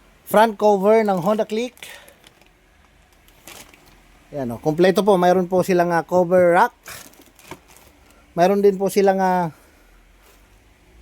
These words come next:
handle front cover mga boss. Ayan, napakarami po ninyong, ah, flarings na pwedeng mabili. At ang kagandahan niya na, o, ti-, ano, quality po talaga yan na galing Honda. Kita nyo naman yung mga label, may code pa po yan ha.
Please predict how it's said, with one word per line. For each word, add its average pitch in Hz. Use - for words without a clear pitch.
handle 208
front 202
cover 208
mga 196
boss. 185
Ayan, 156
napakarami 147
po 147
ninyong, 151
ah, 143
flarings 156
na 147
pwedeng 151
mabili. 151
At 165
ang 185
kagandahan 196
niya 180
na, 156
o, 143
ti-, 156
ano, 165
quality 170
po 170
talaga 175
yan 175
na 160
galing 170
Honda. 160
Kita 147
nyo 156
naman 156
yung 156
mga 151
label, 156
may 151
code 156
pa 147
po 160
yan 180
ha. 175